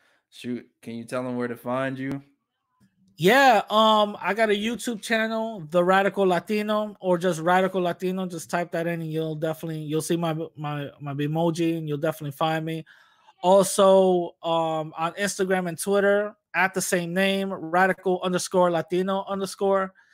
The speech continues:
Speaker 2: And you, I, you got, you guys can follow me there. You know, I'll be, uh, uploading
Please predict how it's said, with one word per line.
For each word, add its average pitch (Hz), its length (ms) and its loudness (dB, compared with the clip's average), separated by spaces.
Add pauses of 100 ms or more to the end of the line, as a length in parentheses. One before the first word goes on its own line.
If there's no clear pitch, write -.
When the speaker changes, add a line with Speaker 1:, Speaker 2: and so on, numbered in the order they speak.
(360)
Speaker 2:
And 156 260 -6
you, 160 120 2
I, 160 140 2
you 165 120 -2
got, 170 300 -2
you 165 140 -4
guys 170 220 2
can 151 120 -10
follow 170 260 2
me 160 140 -4
there. 180 420 4
You 165 180 -6
know, 156 180 -8
I'll 156 120 -2
be, 156 220 -2
uh, 151 240 -2
uploading 156 720 -2